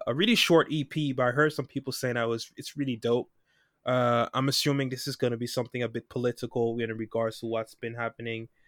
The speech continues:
uh, in these times. You know, Wale, Wale has always spoke highly of black people, about black women, about black issues, uh, throughout, you know, in his music. Not just black issues, but, like,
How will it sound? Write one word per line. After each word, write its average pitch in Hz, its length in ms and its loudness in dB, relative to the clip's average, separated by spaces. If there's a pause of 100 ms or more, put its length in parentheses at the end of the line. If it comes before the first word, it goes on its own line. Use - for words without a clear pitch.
(300)
uh, 117 300 -4
in 120 140 -6
these 117 260 -6
times. 120 380 0
You 131 80 -2
know, 127 100 0
Wale, 131 640 6 (500)
Wale 143 420 8
has 131 200 0
always 131 440 4
spoke 127 360 2
highly 127 400 4
of 113 160 -4
black 117 280 0
people, 117 480 -4
about 110 300 -4
black 117 240 -2 (120)
women, 113 280 -6
about 110 320 -6
black 117 300 0
issues, 113 600 -8 (420)
uh, 113 360 -2 (160)
throughout, 117 380 -2 (160)
you 139 80 0
know, 127 140 -2
in 123 140 -4
his 123 220 -6
music. 117 480 -4 (200)
Not 170 200 4
just 175 200 -2
black 127 240 2
issues, 127 340 -2
but, 117 160 -2
like, 113 200 -4